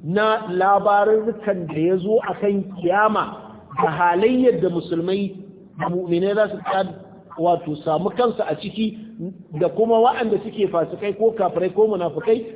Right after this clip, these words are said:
za su tabbata a ciki mun yi imani da shi. "A'anana Allahu alaiha." Mala ya ce, "Muna roƙon Allah ya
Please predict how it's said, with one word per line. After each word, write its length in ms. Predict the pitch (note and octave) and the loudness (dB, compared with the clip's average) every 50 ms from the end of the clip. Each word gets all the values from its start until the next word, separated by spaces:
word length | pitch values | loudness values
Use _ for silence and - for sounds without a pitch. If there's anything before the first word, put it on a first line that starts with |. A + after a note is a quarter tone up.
| - - - | -8 -2 0
za 160 | - A3+ A3+ G3+ | 0 0 0 -2
su 60 | F#3+ | -2
tabbata 560 | - G#3+ G3+ F#3 - - - A3 - - - | -2 -2 -2 -2 -6 -4 -4 -4 -2 0 -2
a 40 | C#3+ - | -2 -2
ciki 240 | A3 F#3+ - A#3+ G#3 | -4 -4 -2 0 0
mun 200 | G3+ G#3+ G#3 G#3 | 2 2 2 0
yi 60 | G#3 A3 G#3 | 0 0 0
imani 320 | G3 F#3+ F#3+ F#3+ F3+ E3 C#3+ | 2 2 4 2 2 0 -2
da 100 | B2+ B2+ | -4 -6
shi. 260 | - - C3 B2 - - - - - - - - - - _ _ _ - _ _ _ - _ - - | -8 -10 -14 -14 -16 -16 -20 -20 -20 -20 -20 -20 -20 -20 _ _ _ -20 _ _ _ -20 _ -8 -2
"A'anana 640 | - F3 F3+ D#3 F3 G#3+ A#3+ A#3+ A#3+ A3+ A3 G3+ F3+ | 0 2 2 2 4 4 4 4 4 4 2 2 2
Allahu 520 | F3+ E3+ E3+ E3 F3 F#3+ G3 F#3+ - F3 E3+ | 2 2 2 4 4 4 4 4 2 0 0
alaiha." 760 | D#3+ D3+ D3+ D3 D3+ D3 C3+ B2+ C3 B2 A#2+ A2 - - - - - - | 0 0 0 0 0 -2 -2 -2 -2 -2 -2 -4 -6 -12 -20 -20 -14 -8
Mala 240 | C#3+ D#3 E3 E3 D#3 | -4 -4 -2 0 -2
ya 80 | C#3+ B2 - | -2 -4 -6
ce, 80 | D3+ C#3+ | -8 -6
"Muna 200 | D3 E3 E3 D#3+ D3 | -4 -2 -2 -2 -2
roƙon 320 | C#3 C3+ B2+ C3 - - C#3 - | -4 -4 -6 -6 -8 -8 -8 -6
Allah 240 | - D3 D3 C3+ B2+ | -6 -4 -4 -4 -4
ya 100 | B2+ B2+ | -4 -6